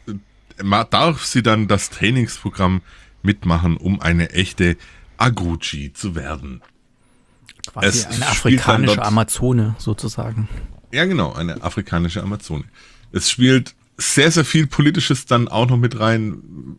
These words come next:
Speaker 1: wie, weil der König mit seinen acht Frauen, ähm,
Speaker 2: <laughs>
Speaker 1: sehr traditionell wohl unterwegs ist und auch deswegen immer sagt, ja, oder dass es auch klar ist, es wird, wie der Titel sagt, ein, einen weiblichen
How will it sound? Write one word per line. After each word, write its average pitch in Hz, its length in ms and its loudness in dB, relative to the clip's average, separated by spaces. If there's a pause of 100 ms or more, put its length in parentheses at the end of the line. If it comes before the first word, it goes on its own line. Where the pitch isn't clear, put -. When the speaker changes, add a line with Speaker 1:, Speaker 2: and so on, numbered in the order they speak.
Speaker 1:
wie, 101 340 -2
weil 101 140 2
der 98 80 0
König 123 420 0
mit 107 120 -4
seinen 98 400 0 (580)
acht - 340 -2
Frauen, 117 1200 0 (100)
ähm, 107 580 2 (240)
Speaker 2:
<laughs> 220 220 -6
Speaker 1:
sehr 117 320 0
traditionell 113 840 2
wohl 113 140 4
unterwegs 113 540 0
ist - 100 -6
und 104 100 -4
auch 95 140 -2
deswegen 95 360 -2
immer 92 180 -2
sagt, 90 200 -6
ja, 98 220 4
oder 85 180 -2 (400)
dass 101 120 -2
es 98 100 -2
auch 104 140 -2
klar 110 280 4
ist, - 140 -2
es - 160 -6
wird, - 240 -2
wie 101 80 2
der 98 140 2
Titel 101 240 -2
sagt, - 360 -2 (460)
ein, 90 240 0
einen 85 240 0
weiblichen 101 560 0